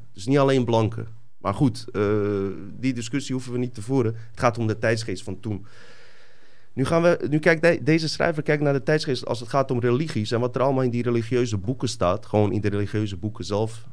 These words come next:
eh, geschreven. En wat mensen eigenlijk allemaal aanvaard hebben, hoe hard dat is. Maar ook, eh, iets zoals, ehm, hoe de overschakeling switch is gekomen van meerdere religie, eh, ge-, geloven in meerdere goden naar één, eh, god, zeg maar.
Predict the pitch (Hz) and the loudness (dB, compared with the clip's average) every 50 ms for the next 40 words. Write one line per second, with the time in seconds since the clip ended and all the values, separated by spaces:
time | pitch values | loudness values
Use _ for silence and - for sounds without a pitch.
0 | - - 92 92 90 87 - - - - - 120 127 127 - - 87 90 101 - | -10 -6 -4 -4 -4 -4 -6 -8 -6 -2 0 2 2 0 0 -2 -2 -4 -4 -6
1 | - - - 92 95 98 98 - 110 107 113 123 123 123 - - 110 113 107 110 | -8 -6 -4 -2 -2 0 0 0 0 0 2 2 0 0 0 0 0 0 0 -2
2 | - 117 113 104 98 92 92 87 - 123 131 120 - - 87 90 90 101 104 92 | -2 -2 0 0 0 0 -2 -2 -2 -2 -2 -2 -4 -4 -6 -4 -4 -4 -2 0
3 | 95 110 127 123 113 85 - - 80 73 - - - - - - - - - - | 0 0 0 0 -2 -4 -4 -6 -8 -6 -8 -8 -8 -10 -14 -12 -14 -14 -10 -6
4 | - 104 - 135 170 165 160 - 143 135 131 127 127 - - 131 123 - - - | -4 0 2 4 2 2 2 0 0 2 4 4 2 2 0 -2 -6 -6 -4 -2
5 | 127 120 120 120 113 113 - - 113 113 110 107 107 107 101 87 - - - - | 0 2 2 2 0 -2 -4 -2 0 2 2 4 4 2 0 -2 -6 -8 -12 -12
6 | - - - - - - - - - - - - - - - - - - - - | -12 -12 -12 -12 -12 -12 -12 -12 -12 -12 -12 -12 -12 -12 -12 -12 -12 -12 -12 -12
7 | - - - - - - - - - - 131 156 156 143 135 - 131 151 156 165 | -14 -14 -14 -12 -12 -12 -12 -12 -6 -2 0 2 4 4 4 4 4 2 2 0
8 | 165 - - 139 139 139 - 139 131 120 107 - - - 147 160 156 - - - | -2 -2 2 2 2 2 2 0 -2 -2 -2 -4 -4 -2 -2 -2 -2 -4 -4 -4
9 | 131 117 - 117 110 - 131 135 127 127 123 110 - 120 110 110 101 110 - 104 | -4 -4 -4 -4 -2 0 2 2 2 2 0 0 0 0 2 2 0 0 -2 0
10 | 104 120 143 147 143 135 127 113 113 110 107 107 107 113 135 110 - 151 156 165 | 2 4 4 4 4 2 2 2 2 2 2 2 2 2 0 -2 -4 -4 -6 -6
11 | 165 - - - 110 107 107 92 - - - - 113 - 143 151 151 151 151 120 | -8 -8 -4 -2 0 0 0 0 0 -2 -2 -2 0 2 2 2 2 2 0 0
12 | 123 131 147 156 147 135 120 117 113 - 123 139 143 160 156 190 196 202 - - | 2 2 4 4 4 2 2 0 0 2 2 2 4 4 2 2 0 -2 -6 -10
13 | - - - 117 120 117 117 117 - - - 165 156 143 123 101 90 - - - | -10 -4 0 2 2 2 2 -2 -6 0 4 4 6 6 6 4 0 -4 -6 -4
14 | - 107 101 - - 135 123 107 - - 104 87 - 95 92 85 71 - | -2 -2 -2 0 0 0 0 0 0 -2 -2 -2 -2 -4 -6 -6 -6 -8